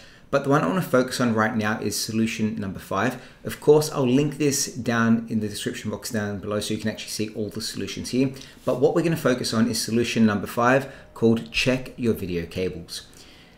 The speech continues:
When you buy cables, you usually don't get a lot of information about the cable that you're buying. It usually just says U S B, H D M I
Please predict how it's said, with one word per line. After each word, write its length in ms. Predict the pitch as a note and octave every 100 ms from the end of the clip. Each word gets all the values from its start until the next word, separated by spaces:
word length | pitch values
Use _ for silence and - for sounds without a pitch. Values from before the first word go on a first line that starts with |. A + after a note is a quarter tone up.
| - -
When 220 | A#2+ C#3+
you 40 | G3
buy 220 | F#3+ -
cables, 560 | - C3 B2+ C#3 C3 -
you 120 | B2
usually 360 | B2+ - E3
don't 160 | E3 D3+
get 160 | D#3+ C3
a 40 |
lot 140 | B2
of 100 | A#2
information 560 | - A2+ - G#2+ - A2+
about 220 | G#2 G2+
the 60 | -
cable 260 | F#2 F2+
that 80 | F#2
you're 80 | -
buying. 320 | A#2 G2 E2 -
It 100 | G2
usually 320 | A2+ G#2+ G#2
just 240 | G2+ -
says 340 | G#2 G2 G2 - - - -
U 100 | C3+
S 120 | C3
B, 340 | C3 B2+ B2
H 220 | A#2 A#2 -
D 100 | A2
M 100 | G#2+
I 520 | G#2+ A2 G#2+ G#2